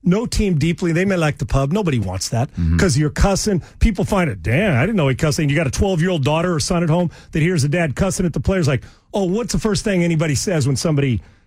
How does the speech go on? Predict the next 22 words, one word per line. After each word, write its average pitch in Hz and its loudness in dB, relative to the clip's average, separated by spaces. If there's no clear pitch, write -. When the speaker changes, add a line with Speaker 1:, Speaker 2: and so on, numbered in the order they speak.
Speaker 1:
uh, 156 0
when, 156 0
when 147 2
some 160 0
snowflake, 170 -2
you 170 2
cuss - -2
out 165 2
a - -2
coach, 151 -2
a 160 -4
player 165 0
on 143 2
the 123 0
field? 110 -2
"Oh, 139 2
that's 262 -4
abuse." 143 0
No, 320 0
no, 302 -4
it's - -4
not. 175 0